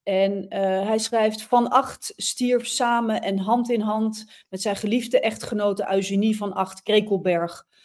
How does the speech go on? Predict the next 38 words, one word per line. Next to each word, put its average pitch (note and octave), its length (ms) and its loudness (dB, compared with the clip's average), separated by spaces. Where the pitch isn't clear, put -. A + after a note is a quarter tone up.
De G3 100 -8
steun A#3+ 340 8
en G3 160 -2
toeverlaat G3+ 540 0
met F#3+ 140 -6
wie G3+ 160 0
hij F#3 100 2
meer A3 200 4
dan F#3+ 140 0
zeventig A3 560 -2
jaar F#3+ 300 0
samen G3+ 400 -4
was." - 560 -6
En F3 160 -6
dat E3+ 180 -4
citeert F#3+ 420 -4
hij F3 160 0
uit F3 340 -4
The E3+ 100 -6
Rights E3+ 440 -2
Forum. D#3+ 640 -2
Ja, G3 220 4
ik F#3+ 140 -2
vind G#3+ 160 0
dat, G#3 200 0
ik - 160 -6
vind F#3+ 120 -2
dat E3+ 80 0
wel F#3+ 140 4
heel G3 180 2
indrukwekkend F#3+ 760 0
dat F3+ 160 -4
je G3 100 -2
zo'n A#3 420 6
lang G#3 240 0
leven G#3+ 340 2
samen F#3+ 440 -2
deelt, A#3 460 2